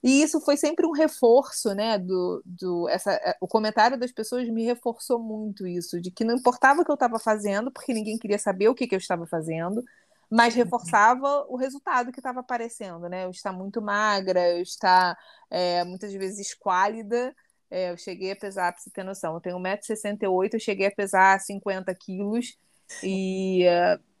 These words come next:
Speaker 1: e todo mundo reforçando que aquilo era muito bonito. Então, pra mim, sempre foi, não precisava enxergar esse lado do que, qual era o caminho, né? Mas, a, o, a final, o final da história que eu estava magra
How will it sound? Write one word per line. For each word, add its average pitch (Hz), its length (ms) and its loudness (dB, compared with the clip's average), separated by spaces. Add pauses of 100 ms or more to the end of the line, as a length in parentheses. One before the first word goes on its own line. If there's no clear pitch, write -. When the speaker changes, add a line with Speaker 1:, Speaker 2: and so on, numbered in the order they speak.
(100)
Speaker 1:
e - 80 -6
todo 226 220 2
mundo 233 160 0
reforçando 247 500 0
que 254 60 -2
aquilo 226 220 -2
era 214 160 6
muito 208 280 -4
bonito. 180 520 -6
Então, 220 600 2
pra 247 160 2
mim, 240 240 -4
sempre 269 300 -2
foi, 269 600 2 (160)
não 247 260 0
precisava 277 420 2
enxergar 233 540 2
esse 185 240 -2
lado 180 320 -2
do 190 140 -10
que, - 240 -20
qual 226 180 4
era 233 100 0
o 254 60 -8
caminho, 196 540 -10
né? 202 240 -6
Mas, 185 480 -12
a, - 180 -8
o, 190 240 0
a 180 140 6
final, 208 480 2
o 208 40 -8
final 208 380 -2
da 208 80 -6
história 208 400 -4
que 220 80 -10
eu 220 40 -6
estava 208 340 -6
magra 202 480 -4